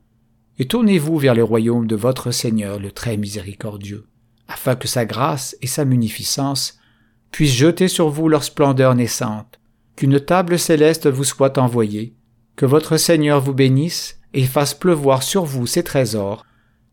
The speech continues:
afin de réchauffer votre sein et de combler vos cœurs de félicité, d'attirer vos esprits, de purifier vos âmes et de réconforter votre regard. Ô vous, bien-aimés de Dieu, est-il un dispensateur autre que Dieu ?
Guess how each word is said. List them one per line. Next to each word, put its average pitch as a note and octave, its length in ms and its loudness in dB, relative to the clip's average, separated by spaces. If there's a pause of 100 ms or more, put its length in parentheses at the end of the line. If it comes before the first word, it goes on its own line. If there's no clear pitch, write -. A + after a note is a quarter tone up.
afin C#3 320 0
de A#2+ 80 2
réchauffer D#3+ 520 0
votre D#3 300 0
sein D3 360 -4 (440)
et C3+ 60 2
de C3+ 120 4
combler D#3+ 440 2
vos C#3 140 4
cœurs C3 280 4
de A#2+ 80 0
félicité, B2+ 840 -2 (260)
d'attirer D#3+ 500 4
vos D#3+ 140 4
esprits, C#3+ 540 -4 (180)
de A#2 160 -2
purifier E3 520 0
vos C3+ 280 2
âmes A2+ 320 -2 (340)
et A#2+ 80 0
de A2 120 0
réconforter C3+ 760 -2
votre A#2+ 320 -2
regard. G2+ 580 -8 (920)
Ô F3+ 200 6
vous, A#2 260 -2
bien-aimés A2 520 0
de G#2 120 -6
Dieu, G2 380 -12 (840)
est-il E3+ 360 -2
un E3+ 60 2
dispensateur D3 880 0
autre D3+ 300 2
que D3+ 100 -4
Dieu ? C#3+ 420 -4